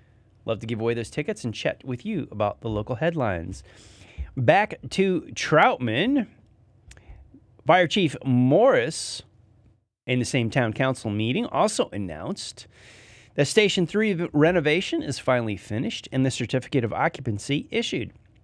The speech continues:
The project included remodeling the kitchen and living quarters and the addition of two bays and sleeping quarters.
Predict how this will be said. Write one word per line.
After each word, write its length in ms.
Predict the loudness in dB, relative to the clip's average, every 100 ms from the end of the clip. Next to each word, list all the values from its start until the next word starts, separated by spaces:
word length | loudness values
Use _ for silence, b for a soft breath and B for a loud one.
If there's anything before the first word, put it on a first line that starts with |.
| _ -20 -20 -14
The 100 | -6
project 540 | 2 6 6 4 0 0
included 460 | -6 -2 0 0
remodeling 640 | 2 2 4 4 4 2 0
the 60 |
kitchen 440 | 0 0 0 0 0
and 120 | 2
living 220 | 0 0
quarters 460 | 4 4 4 -2 -8 B B B B
and 120 | -2 0
the 80 |
addition 360 | 2 2 0 -2
of 160 | -4 -2
two 180 | 0
bays 500 | 2 2 4 2 0 -4
and 280 | -4 -4
sleeping 400 | -4 -4 -4 -2
quarters. 520 | -2 -2 -2 -4 -10